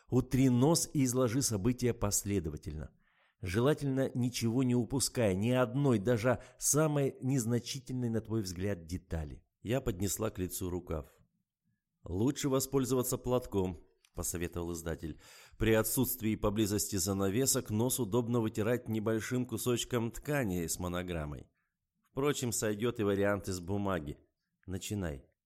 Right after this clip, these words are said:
Я выпрямилась на табуретке и стала рассказывать, старательно припоминая детали. «Отлично»,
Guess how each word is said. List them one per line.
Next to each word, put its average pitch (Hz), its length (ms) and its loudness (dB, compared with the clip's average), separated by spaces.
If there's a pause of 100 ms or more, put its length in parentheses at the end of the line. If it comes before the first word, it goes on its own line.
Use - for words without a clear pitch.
(240)
Я 95 200 0
выпрямилась 90 580 -4
на 87 100 -6
табуретке 127 720 -6 (200)
и 107 140 -4
стала 143 440 0
рассказывать, 117 720 -2
старательно 104 760 -4
припоминая 85 760 -6
детали. 73 640 -12 (1500)
«Отлично», 101 640 0